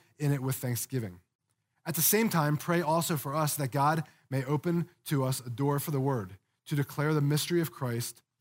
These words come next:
on account of which I am in prison, that I may make it clear, which is how I ought to speak." So the first step that Paul gives us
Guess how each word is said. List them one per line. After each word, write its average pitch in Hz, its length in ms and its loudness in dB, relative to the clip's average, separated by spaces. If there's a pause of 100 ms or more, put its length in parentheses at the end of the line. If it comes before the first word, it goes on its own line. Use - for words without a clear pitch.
(200)
on 131 80 -4
account 139 260 0
of 131 60 0
which 135 160 -2
I 123 160 -2
am 123 100 -2
in 113 60 -2
prison, 98 380 -8 (1000)
that 143 100 2
I 165 120 8
may 180 100 6
make 170 200 4
it 143 120 -4
clear, 123 360 -2 (680)
which 131 140 -6
is 123 100 -4
how 131 200 0
I 127 120 0
ought 120 160 -2
to 110 80 -14
speak." - 320 -10 (3250)
So 202 100 0
the 185 60 6
first 226 200 4
step 240 140 4
that 180 100 2
Paul 185 220 4
gives 160 260 4
us - 320 0